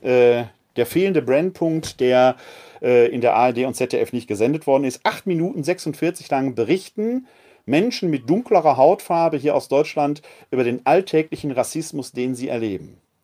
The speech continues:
Es ist etwas, wo man nur als, äh, hellhäutiger Mensch und Mann in die Knie gehen kann und sich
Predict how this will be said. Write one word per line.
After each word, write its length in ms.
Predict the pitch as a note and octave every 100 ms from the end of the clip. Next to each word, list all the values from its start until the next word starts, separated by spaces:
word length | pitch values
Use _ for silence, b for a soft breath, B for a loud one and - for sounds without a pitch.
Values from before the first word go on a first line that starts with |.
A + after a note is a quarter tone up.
| _ b b b b
Es 180 | - -
ist 140 | G3
etwas, 640 | G3 G3 F3+ F#3 - - -
wo 200 | G#2+ D3+
man 240 | D3+ C3+
nur 420 | C3 E3+ G#3+ A#3 -
als, 600 | B2+ B2 - - - -
äh, 400 | A2+ A2 G#2+ G#2
hellhäutiger 640 | G2 D3+ F#3 E3+ F3 D3+ C3+
Mensch 420 | C3 D#3+ G#3 -
und 200 | B2 A#2
Mann 260 | A2+ C3 E3+
in 160 | C3+
die 100 | B2
Knie 300 | - C3+ D#3+
gehen 340 | C#3+ C#3+ C3+ B2
kann 220 | C#3 C#3+
und 200 | B2 B2
sich 280 | - A#2+ -